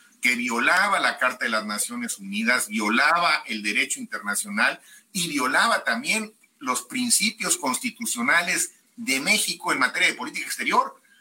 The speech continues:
Entonces, claro que lo que, eh, hicimos fue una condena clara y enérgica, porque además,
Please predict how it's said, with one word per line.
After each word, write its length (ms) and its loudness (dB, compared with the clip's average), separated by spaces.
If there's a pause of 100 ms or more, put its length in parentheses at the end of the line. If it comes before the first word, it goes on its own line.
(200)
Entonces, 600 2
claro 580 0
que 100 -12
lo 160 -8
que, 440 0
eh, 400 2
hicimos 600 0
fue 420 0 (200)
una 360 0
condena 760 0 (240)
clara 720 2
y 200 -12
enérgica, 800 -2 (320)
porque 220 -4
además, 580 2